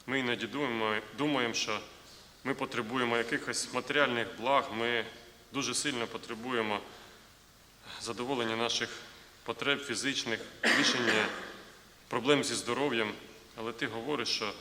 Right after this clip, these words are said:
найбільша потреба людини — це потреба в прощенні. Ти зробив це для нас, проливши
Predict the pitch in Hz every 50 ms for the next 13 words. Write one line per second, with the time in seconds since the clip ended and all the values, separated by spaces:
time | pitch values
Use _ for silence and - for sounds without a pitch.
0 | - 104 101 101 110 147 135 - - 123 110 - 117 113 - 123 139 131 117 107
1 | 107 95 87 - - - 101 98 98 123 135 120 107 98 - - 117 107 92 -
2 | - - - - - 135 123 107 110 107 - - - - - - - - - -
3 | - - 139 139 131 120 - - 101 95 87 82 78 - - - - - - -
4 | - - - - - - - 127 123 120 113 - - - - 123 117 120 123 117
5 | 131 156 151 - - - 120 117 110 - - - - - - - - - - -
6 | - - - - - - - - - - - - - - - - - 101 107 113
7 | 120 131 143 135 120 - - - - - - - - - - - - - - -
8 | - - - - - - - - - - 113 113 131 139 - - - 117